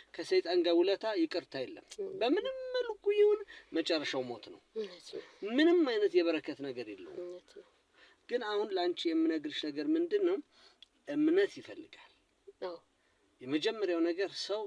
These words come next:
Speaker 1: የአፉ ቃል ይወርሰዋል።
Speaker 2: እም።
Speaker 1: የመጀመሪያው ነገር።
Speaker 2: አዎ።
Speaker 1: ምክንያቱም ቃል እሳት ነው ተብሎ የተጻፈው።
Speaker 2: እም።
Speaker 1: እሳት ደግሞ ሁሉንም ነገር ይበላል።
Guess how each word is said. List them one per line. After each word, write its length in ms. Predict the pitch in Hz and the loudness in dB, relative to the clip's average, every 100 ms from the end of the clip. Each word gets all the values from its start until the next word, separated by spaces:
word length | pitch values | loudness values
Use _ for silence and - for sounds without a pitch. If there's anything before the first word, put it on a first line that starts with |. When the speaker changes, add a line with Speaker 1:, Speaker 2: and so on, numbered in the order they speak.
| - | -8
Speaker 1:
የአፉ 260 | 151 147 147 - | -6 -4 -4 -6
ቃል 220 | 156 160 | -2 -2
ይወርሰዋል። 560 | 127 120 - - 78 - - | -2 -6 -10 -14 -16 -16 -8
Speaker 2:
እም። 420 | 415 403 403 403 - _ _ _ _ _ _ | -6 -6 -6 -10 -16 _ _ _ _ _ _
Speaker 1:
የመጀመሪያው 580 | 143 160 156 135 113 98 | -2 0 0 -2 -6 -12
ነገር። 280 | 92 87 - - | -16 -18 -18 -10
Speaker 2:
አዎ። 160 | 185 190 | -10 -10
Speaker 1:
ምክንያቱም 580 | 196 - - 339 339 403 - - - _ _ | -16 -10 -4 -2 -2 -4 -6 -18 -20 _ _
ቃል 260 | - 190 180 | -4 -2 -2
እሳት 320 | - 170 151 | -4 -6 -6
ነው 140 | 143 | -8
ተብሎ 260 | 123 117 107 | -8 -14 -14
የተጻፈው። 560 | 104 - - - 123 131 | -18 -18 -20 -20 -16 -8
Speaker 2:
እም። 60 | |
Speaker 1:
እሳት 260 | - 175 160 311 | -6 -6 -6 -6
ደግሞ 200 | 160 185 | -2 -2
ሁሉንም 380 | 180 285 185 151 | -2 -2 2 2
ነገር 260 | 143 123 123 | 0 -4 -8
ይበላል። 360 | 113 101 - | -8 -12 -16